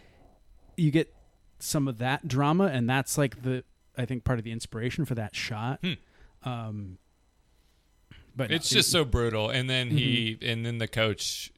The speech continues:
Speaker 2: is like, <sighs> "Man, th-, look, check out all these banners that we've won.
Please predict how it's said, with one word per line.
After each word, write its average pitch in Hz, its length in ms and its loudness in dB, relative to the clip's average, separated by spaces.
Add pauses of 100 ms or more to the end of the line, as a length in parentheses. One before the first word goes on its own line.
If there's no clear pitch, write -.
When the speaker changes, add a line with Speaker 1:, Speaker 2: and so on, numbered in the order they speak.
(120)
Speaker 2:
is 92 520 -6 (180)
like, 98 380 -2 (1800)
<sighs> - 580 -4
"Man, 110 400 2 (640)
th-, 143 200 -10
look, 143 120 -10 (140)
check 127 180 0
out 120 120 0
all 123 100 0
these 113 160 -4
banners 107 560 -2 (180)
that 117 100 -12
we've 110 200 -8
won. 107 280 -4